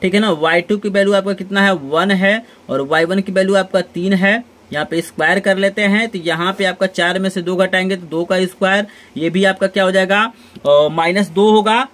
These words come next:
तो माइनस दो का हम क्या करते हैं, square लिख लेते हैं, यहाँ पे plus रहेगा, ठीक है ना, यहाँ पे minus मैंने लिख दिया था, बराबर यहाँ पे दो का square करेंगे तो चार, ये minus है, square होगा तो प्लस, चार चार कितना हो जाएगा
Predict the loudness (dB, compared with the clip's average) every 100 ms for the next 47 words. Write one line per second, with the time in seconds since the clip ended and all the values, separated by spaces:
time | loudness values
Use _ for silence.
0 | -8 -2 0 0 -2 -2 -2 2 0 0
1 | 0 -2 0 -2 -2 -4 -2 0 0 -2
2 | 0 0 0 0 -4 -4 -4 -2 0 0
3 | 0 -2 -4 -6 -4 -4 -4 -4 -4 -4
4 | -4 -4 -2 -2 0 0 0 -4 -6 -20
5 | -16 -4 0 2 2 0 0 0 -2 -4
6 | -4 -4 -2 -2 0 0 0 -2 -2 -4
7 | -6 -4 0 2 0 0 -2 -2 -2 0
8 | 0 0 -2 0 2 0 -4 -6 -6 -2
9 | -4 -2 -4 -4 -4 -2 0 0 0